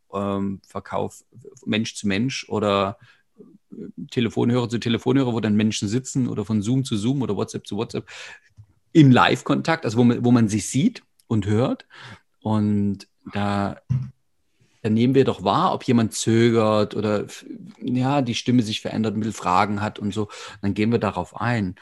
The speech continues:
Und wenn man jetzt guckt, die Formulierung, die du jetzt gesagt hast, die da rumhängen auf Plakaten oder in Ausschreibungen oder auf Werbung,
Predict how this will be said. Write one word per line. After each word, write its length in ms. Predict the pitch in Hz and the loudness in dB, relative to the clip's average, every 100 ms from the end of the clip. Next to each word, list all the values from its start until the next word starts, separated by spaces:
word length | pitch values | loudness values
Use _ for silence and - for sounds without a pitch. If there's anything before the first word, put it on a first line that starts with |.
| - - - | -20 -20 -4
Und 200 | 110 104 | 0 2
wenn 100 | 110 | 4
man 80 | 110 | 2
jetzt 160 | 101 | 0
guckt, 280 | - 147 - _ _ | -4 -4 -6 _ _
die 80 | - | -12
Formulierung, 520 | - 110 104 156 147 | -2 0 4 4 4
die 120 | 113 107 | 2 2
du 60 | |
jetzt 180 | 107 - | 0 0
gesagt 340 | 95 147 - | 0 0 0
hast, 140 | 117 101 | -2 -2
die 120 | 110 | 0
da 180 | 98 98 | 2 2
rumhängen 760 | - - - 151 170 139 135 | -2 -10 2 6 6 6 6
auf 160 | 110 - | 4 0
Plakaten 600 | 95 - 113 123 127 120 | -2 0 0 0 0 -2
oder 380 | 95 101 95 92 | 0 0 0 0
in 120 | 95 | -2
Ausschreibungen 680 | - 135 - 117 113 113 113 | 0 0 2 2 4 4 0
oder 160 | 98 85 | -2 -4
auf 120 | 87 | -2
Werbung, 460 | 110 135 110 120 | -2 0 0 -2